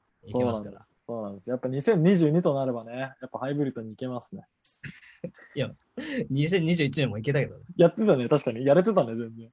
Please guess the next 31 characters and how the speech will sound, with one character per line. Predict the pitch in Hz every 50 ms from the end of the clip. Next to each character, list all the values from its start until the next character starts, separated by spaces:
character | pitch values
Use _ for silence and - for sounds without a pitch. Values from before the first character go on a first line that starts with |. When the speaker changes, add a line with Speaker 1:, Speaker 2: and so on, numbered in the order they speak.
| -
Speaker 2:
で | - 185 220 226
で | 214 220 175
す | - - 135
ね、 | 131 151 151 131 110 _ _ _ _ _ _
オ | - 220 240 254
ー | 254
プ | 254 247 254
ニ | 247 247 247 247
ン | 247 247
グ | 247 254 254 247 247 247 240 240
撮 | 254 247
る | 233 226 208
ん | 190 165
だ | 156 156 139
け | 143 143
ど、 | 139 160 175 165 127 113 - _ -
も | 165 165
う |
す | - - 247
で | 233
に | 175
本 | 147 190 240 262 254
編 | - 160 139
は | 127
撮 | - 190
っ | 190
て | - -
あ | 180 147
る | 127 123
の | 120 107 104 104
で、 | 107 147 156 160 151 131 104 -